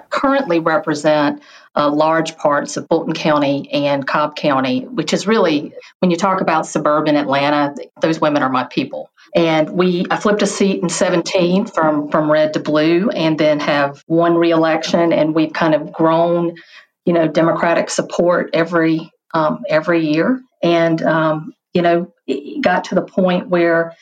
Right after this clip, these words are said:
everything that I cared about in terms of the law, the rule of law,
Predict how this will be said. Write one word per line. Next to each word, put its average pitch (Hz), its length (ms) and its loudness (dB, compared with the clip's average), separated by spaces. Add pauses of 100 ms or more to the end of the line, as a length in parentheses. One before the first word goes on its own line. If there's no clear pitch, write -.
(280)
everything 208 440 2
that 180 100 0
I 165 100 2
cared 180 360 0
about 165 460 0
in 165 100 0
terms 160 360 0
of 147 100 0
the 151 80 2
law, 165 460 2
the 147 140 -8
rule 170 300 2
of 165 80 -2
law, 151 380 2